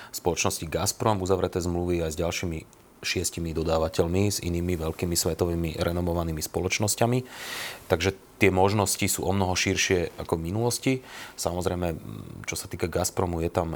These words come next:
je tam dlhodobý kontrakt, takže môžeme povedať, že plyn, e, z Ruska na Slovensko plynie. E, čo sa týka tých objemov, tak je to možno, že tretina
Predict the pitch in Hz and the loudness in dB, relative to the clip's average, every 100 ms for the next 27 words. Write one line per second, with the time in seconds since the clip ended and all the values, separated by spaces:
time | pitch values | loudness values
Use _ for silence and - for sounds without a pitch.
0 | 82 85 87 85 82 85 85 82 90 87 | -2 0 0 0 0 0 0 -2 -2 0
1 | - 104 - - - - 82 85 82 - | 2 2 0 -16 -8 -4 -2 0 -2 -4
2 | - - - - 87 85 87 92 85 85 | -18 -16 -14 -8 -4 -2 0 0 0 -4
3 | 87 87 82 82 80 - - 90 92 92 | -2 -2 -2 -2 -2 -4 -2 2 4 2
4 | 85 85 82 82 82 87 - 90 82 - | 0 -2 0 0 0 -2 0 0 2 0
5 | 95 85 - - 78 - 90 110 117 117 | 0 0 0 -2 -2 -2 0 4 4 2
6 | - - - - - 80 85 85 - 85 | -4 -10 -10 -8 -4 0 0 -2 -4 -4
7 | - - 85 92 - - 80 - 90 95 | -4 -4 0 2 0 -4 -8 -4 0 2
8 | 92 90 90 87 82 85 87 85 92 85 | 2 2 0 0 0 0 -2 0 0 0
9 | 87 95 92 - 95 85 82 | 0 4 4 4 0 0 -2